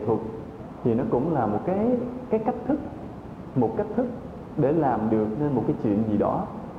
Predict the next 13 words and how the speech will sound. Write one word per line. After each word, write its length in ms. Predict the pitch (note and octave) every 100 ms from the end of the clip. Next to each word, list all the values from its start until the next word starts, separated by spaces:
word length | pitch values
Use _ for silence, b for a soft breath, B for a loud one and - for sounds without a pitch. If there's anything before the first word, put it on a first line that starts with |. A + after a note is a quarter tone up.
| -
Thì 80 | D#3
nhờ 300 | B2+ A#2 G#2
cái 100 | A#2+
cách 160 | - A#3 -
thức 220 | A#3 -
đó 260 | E3 G3 A3+ A3 - - - -
mà 200 | A#2+ F#2+ C#3
chúng 140 | D#3+
ta 380 | E3 D3 C#3 C3+ -
chế 220 | D#3+ F3
biến, 380 | F3+ E3 F3 A3 A3+ - - - - - - - -
tác 260 | F#3+ -
động, 380 | B2 G2+ G2+